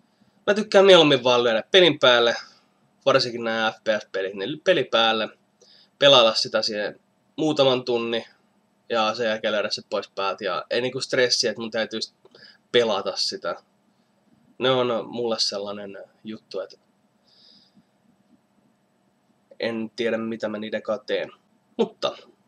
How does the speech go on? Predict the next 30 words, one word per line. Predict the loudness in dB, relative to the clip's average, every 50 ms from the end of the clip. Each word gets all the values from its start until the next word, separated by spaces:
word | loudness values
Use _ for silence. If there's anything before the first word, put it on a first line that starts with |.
| _ _ -6
heittäkää | -6 -4 -4 -4 2 2 2
tota | 2 0 2 4 4 4 4 2 0 -4 -14 _ _ _ _ _ -2
kommenttia | 0 0 0 0 -2 -4 _ 0 2 4 4 2 2 -2 -4 -8 -10 _ _ _ _ _ _ _
alakertaa, | -2 0 2 2 0 0 2 2 2 4 4 2 0 -4 _ -20 -20 -20 -20 -20 _ _ _
heittäkää | -8 -4 -4 0 2 4 4 4
yksityisviestillä, | 4 2 -2 -6 -6 -6 -6 -4 -2 -2 -2 -2 -2 -8 -6
mitä | -6 -2 0 0 2
haluatte | 2 2 2 2 0 0 0 0
nähdä. | 0 0 0 -2 -4 -4 -4 -10 _ _ _ _ -20 -20 _ -10 -2
Vlogeja, | 4 4 4 4 2 0 2 4 4 4 2 2
mä | 0
ajattelin, | 0 0 -2 -4 -6 -8 -8 -4 -4
että | -4 -4 -4 -4
mä | -4 -4 -4 -6 -10 _ -6
varmaan | -4 -4 -4 -4 -6 -8 -8 -8
tuossa | -8 -8 -8 -4 -4
kesän | -2 -2 0 0 0 0
aikana | 0 2 0 0 0 0
teen. | -2 -2 0 0 0 0 -2 -4 -10 -12 _ -20 -20 -20 -20 _ _
Mun | 2 2
täytyy | 2 2 2 0
vaan | -2 -2 -2
kokeilla | -2 -2 2 2 2 2 2 2
vähän, | 0 -2 -2 -2 -4
että | -4 -6
miten | -8 -8 -6 -6 -6 -4
mä | -6
saan | -8 -8 -8 -10 -4 _
tällä | 0 2 2 0 0 -2
nauhoitettua. | -4 -2 -2 -2 -2 -4 -2 -2 -2 -4 -4 _ _ -4 -4 -4 -6 -10